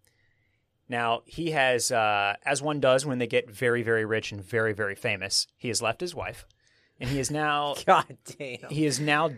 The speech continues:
Speaker 1: dating Rita Ora,
Speaker 2: Hmm.
Speaker 1: who can only be described as a sex pot, I would say. Do you concur?
Speaker 2: Didn't she date the Kardashian dude?
Speaker 1: Rita Ora? Yes.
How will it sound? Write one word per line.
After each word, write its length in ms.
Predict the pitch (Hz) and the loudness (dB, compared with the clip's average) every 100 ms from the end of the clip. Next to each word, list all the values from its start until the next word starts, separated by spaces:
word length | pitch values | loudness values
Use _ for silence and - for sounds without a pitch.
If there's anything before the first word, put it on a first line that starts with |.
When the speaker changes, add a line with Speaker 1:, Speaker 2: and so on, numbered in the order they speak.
| - | -2
Speaker 1:
dating 420 | 147 139 151 147 | -2 0 -2 -2
Rita 220 | 131 131 | -2 -2
Ora, 340 | 151 120 107 170 _ _ _ _ _ _ _ - _ _ _ _ - | -2 -2 -4 -6 _ _ _ _ _ _ _ -20 _ _ _ _ -10
Speaker 2:
Hmm. 220 | 117 101 90 _ _ _ | -10 -10 -20 _ _ _
Speaker 1:
who 100 | 131 | -2
can 120 | 147 | 0
only 200 | 131 147 | 0 0
be 100 | 143 | -2
described 420 | 131 - 127 117 | -4 0 2 2
as 80 | 113 | -2
a 60 | 101 | -2
sex 300 | - 107 - | 0 0 -4
pot, 220 | 101 87 - _ _ _ _ _ | -12 -14 -18 _ _ _ _ _
I 60 | - | -20
would 120 | - | -12
say. 140 | - - - _ _ _ _ _ _ _ _ _ _ _ _ _ | -12 -12 -20 _ _ _ _ _ _ _ _ _ _ _ _ _
Do 80 | 117 | -16
you 40 | |
concur? 420 | 104 107 127 123 127 _ | -12 -8 -4 -4 -4 _
Speaker 2:
Didn't 200 | 123 156 | -8 -4
she 140 | - 143 | -4 -2
date 240 | 139 135 | -4 -4
the 60 | 117 | -6
Kardashian 540 | 127 113 120 - 135 | -6 -4 -6 -6 -8
dude? 300 | 139 147 127 _ _ _ _ _ _ _ - - _ _ - | -6 -8 -10 _ _ _ _ _ _ _ -20 -20 _ _ -8
Speaker 1:
Rita 180 | 127 - | -2 -2
Ora? 300 | 143 185 196 _ _ 214 | 0 0 -2 _ _ -20
Yes. 840 | 123 139 143 131 95 - - - | -16 -8 -2 -2 0 2 4 2